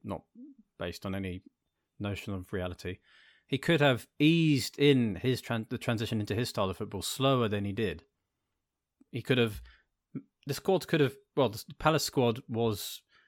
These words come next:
basically overhauled in the summer of twenty twenty-one. Loads went out, quite a few pla-, few new faces came in, with the emphasis on young attacking talent, and at the s-, at,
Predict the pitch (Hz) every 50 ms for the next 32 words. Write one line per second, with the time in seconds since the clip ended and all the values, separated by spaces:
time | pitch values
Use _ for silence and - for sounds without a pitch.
0 | _ _ _ _ _ - 143 151 - - - 135 123 127 135 127 113 95 110 107
1 | 101 98 101 101 95 95 - - 117 107 104 101 92 - - - 104 92 - -
2 | - 90 107 104 104 104 92 85 87 90 - _ _ _ _ _ _ 113 113 120
3 | 120 120 117 - 127 113 107 107 104 104 107 - - _ _ - - - _ _
4 | _ - - 107 95 - - - 113 101 - - 120 110 - - - 117 104 107
5 | 107 113 113 107 101 - - 117 101 - 101 - - 113 107 104 104 101 98 98
6 | 98 - _ _ _ _ _ _ _ _ _ - 107 104 117 113 104 - 107 104
7 | 92 - 110 104 101 98 101 110 110 107 107 98 92 - - 107 - - 104 95
8 | - - 101 95 92 92 92 - - _ _ _ _ _ _ _ _ - 131 127
9 | 135 131 113 107 - 98 - - - 127 120 123